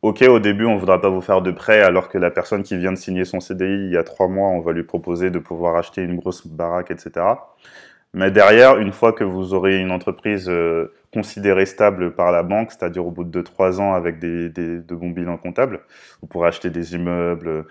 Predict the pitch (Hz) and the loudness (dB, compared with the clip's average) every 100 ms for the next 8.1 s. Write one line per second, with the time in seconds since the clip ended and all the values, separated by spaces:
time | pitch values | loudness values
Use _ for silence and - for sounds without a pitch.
0 | - - 90 - 104 - 90 85 82 78 | -20 -4 -2 0 -4 -2 -2 -2 -2 -6
1 | - _ _ - 90 82 80 73 - _ | -10 _ _ -4 0 0 -4 -10 -14 _
2 | - - _ - 90 95 - - - - | -20 -20 _ -12 -6 -6 -6 -14 -8 -2
3 | 104 95 87 95 101 95 98 107 113 110 | -2 -2 -2 4 4 4 -2 2 2 2
4 | 110 110 - 104 113 104 95 - 117 123 | 0 0 -4 -6 -4 -2 -4 -2 -2 -2
5 | 120 - - 98 95 82 78 78 - 80 | -4 -14 -6 -2 0 -2 -4 -6 -10 -12
6 | 76 80 80 101 - - 82 92 - 104 | -12 -12 -12 -14 -16 -20 -18 -16 -4 -4
7 | 98 - - 92 95 101 101 98 87 82 | -4 -8 -6 -4 -2 0 0 0 0 0
8 | 80 | -4